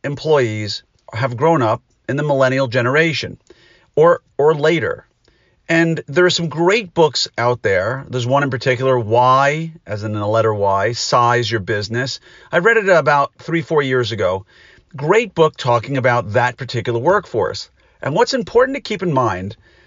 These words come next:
is this is the first generation ever that expects to not work for the same employer for the rest of their career. As a matter of fact,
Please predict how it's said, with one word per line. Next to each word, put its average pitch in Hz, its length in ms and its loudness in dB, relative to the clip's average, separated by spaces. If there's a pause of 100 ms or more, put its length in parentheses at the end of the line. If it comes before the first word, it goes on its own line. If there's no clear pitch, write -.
(120)
is 131 140 -4
this 220 220 -2
is 190 100 -4
the 143 100 2
first 202 680 2
generation 117 960 0 (280)
ever 139 600 0 (640)
that 143 180 4
expects - 680 -2
to 151 140 -6
not 156 480 0
work 127 440 2
for 139 120 -8
the 131 80 -6
same 151 420 -2
employer 117 640 0
for 139 140 -6
the 139 100 0
rest 107 260 0
of 110 80 -6
their 95 200 -2
career. 151 520 0 (440)
As - 80 -6
a - 20 0
matter 185 300 4
of 131 100 0
fact, 120 380 -2